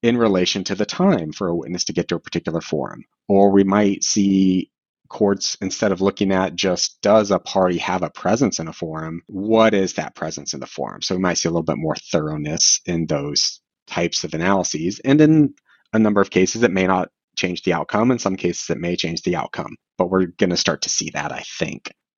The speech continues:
And of course, all these are, are very fact specific, right? And so in one case, a defendant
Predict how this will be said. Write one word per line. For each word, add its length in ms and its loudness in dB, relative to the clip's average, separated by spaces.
And 340 0
of 160 -4
course, 240 -2
all 140 2
these 180 -2
are, 320 -2
are 100 -4
very 180 -6
fact 260 -10
specific, 720 -12
right? 320 -4
And 160 0
so 400 2
in 260 2
one 280 2
case, 380 0
a 40 -2
defendant 640 -4